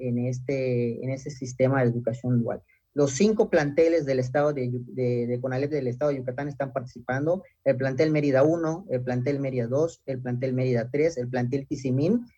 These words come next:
y el plantel Valladolid, en los cuales actualmente tenemos ciento cuatro alumnos bajo este esquema participando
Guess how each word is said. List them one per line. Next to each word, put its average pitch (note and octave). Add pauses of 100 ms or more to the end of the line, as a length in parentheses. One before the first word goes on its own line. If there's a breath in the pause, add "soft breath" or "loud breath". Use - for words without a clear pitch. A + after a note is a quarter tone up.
(180 loud breath)
y C3+
el B2+
plantel C3
Valladolid, A#2+ (120)
en C3+
los C3
cuales F#3+ (500)
actualmente F#3+
tenemos D#3+
ciento G3
cuatro E3
alumnos E3
bajo C3+
este D3+
esquema D#3
participando D3